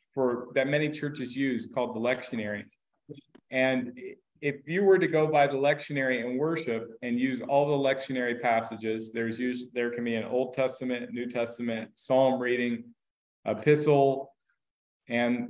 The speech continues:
one, a gospel reading. And you did that every Sunday for fifty-two weeks.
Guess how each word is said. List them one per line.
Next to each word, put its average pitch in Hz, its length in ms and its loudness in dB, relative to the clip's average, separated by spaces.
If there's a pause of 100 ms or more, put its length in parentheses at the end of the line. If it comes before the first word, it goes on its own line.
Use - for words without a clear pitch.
one, 123 240 -2
a 120 80 2
gospel 131 440 4
reading. 110 500 0 (1080)
And 113 120 2
you 135 120 2
did 139 200 2
that - 420 0
every 143 240 -2
Sunday 139 360 2
for 117 200 -4 (460)
fifty-two 135 880 -2
weeks. 120 580 -4